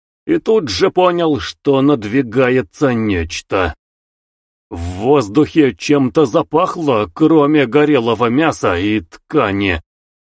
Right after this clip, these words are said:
Появился гул, усиливающийся с каждой секундой, и еще странные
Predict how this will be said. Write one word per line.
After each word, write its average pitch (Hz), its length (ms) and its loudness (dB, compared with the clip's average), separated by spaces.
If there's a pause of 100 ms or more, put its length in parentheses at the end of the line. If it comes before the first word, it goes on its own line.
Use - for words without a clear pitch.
(160)
Появился 170 760 2
гул, 131 560 0
усиливающийся 139 1120 -2
с - 100 -8
каждой 185 540 -2
секундой, 98 840 -2 (360)
и 110 100 -2
еще 120 600 0
странные 165 880 2